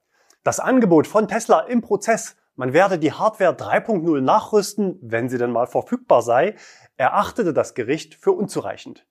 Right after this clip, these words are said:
Interessant ist im konkreten Fall auch die Ermittlung der Nutzungsentschädigung, das heißt der Betrag, den der Kunde für die Benutzung des Fahrzeuges bis zur Rückgabe an Tesla bezahlen muss. Der Kläger stütze sich dabei auf eine öffentliche Aussage von Elon Musk,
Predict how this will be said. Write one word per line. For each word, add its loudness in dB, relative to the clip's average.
Interessant 2
ist -10
im 0
konkreten 0
Fall 2
auch 0
die -10
Ermittlung -2
der 0
Nutzungsentschädigung, 0
das -10
heißt -10
der 2
Betrag, -4
den 0
der -2
Kunde -2
für -6
die -6
Benutzung -6
des -6
Fahrzeuges -2
bis -8
zur 4
Rückgabe 0
an -10
Tesla -4
bezahlen -2
muss. -8
Der -4
Kläger 0
stütze -6
sich -6
dabei 4
auf -4
eine -6
öffentliche 0
Aussage -2
von -2
Elon 0
Musk, 0